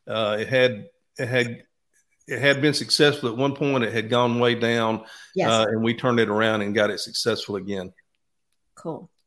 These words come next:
Speaker 2: How would you describe the type of teams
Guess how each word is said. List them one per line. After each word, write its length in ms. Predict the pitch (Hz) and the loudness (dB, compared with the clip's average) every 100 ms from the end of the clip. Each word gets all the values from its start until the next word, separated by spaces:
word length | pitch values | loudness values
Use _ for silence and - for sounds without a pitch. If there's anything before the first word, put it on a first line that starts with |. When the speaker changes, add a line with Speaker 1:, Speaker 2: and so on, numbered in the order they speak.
| _ _ _ _ _ _ _ _ _ | _ _ _ _ _ _ _ _ _
Speaker 2:
How 260 | - 330 480 | -6 0 4
would 140 | 480 302 | 4 4
you 140 | 302 | 2
describe 760 | 262 269 233 196 185 196 233 - - - | 2 0 2 4 4 2 0 -6 -14 0
the 100 | 247 | 2
type 360 | - 277 285 | 2 0 2
of 180 | 311 302 | 0 -2
teams 680 | - 226 208 190 190 214 | -10 -6 -4 -2 -2 -2